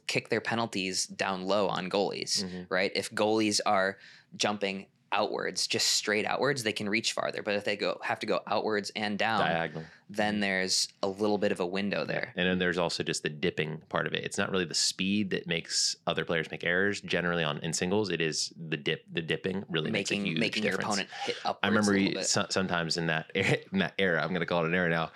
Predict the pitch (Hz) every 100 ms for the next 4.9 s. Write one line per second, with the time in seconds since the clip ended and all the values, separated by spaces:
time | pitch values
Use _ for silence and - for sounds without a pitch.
0 | - - 104 113 117 101 101 95 87 82
1 | - - 101 95 - - 90 82 90 85
2 | 90 80 80 80 - 101 - 76 95 90
3 | 78 - 87 85 - 98 95 87 87 -
4 | 87 80 85 85 - 82 80 82